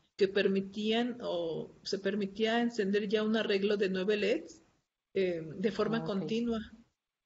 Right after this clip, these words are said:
Speaker 1: Entonces, este, pero sí ahí ya involucró, eh, bueno, no lo mencioné en la plática, pero sí involucra ya otra área del conocimiento que es la electrónica.
Speaker 2: Sí.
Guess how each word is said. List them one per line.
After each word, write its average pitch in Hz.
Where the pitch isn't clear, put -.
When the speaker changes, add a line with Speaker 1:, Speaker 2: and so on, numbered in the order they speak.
Speaker 1:
Entonces, 214
este, 180
pero 190
sí 226
ahí 233
ya 233
involucró, 226
eh, 156
bueno, 196
no 208
lo 208
mencioné 196
en 196
la 196
plática, 202
pero 180
sí 208
involucra 196
ya 185
otra 202
área 208
del 202
conocimiento 185
que 202
es 190
la 185
electrónica. 202
Speaker 2:
Sí. 143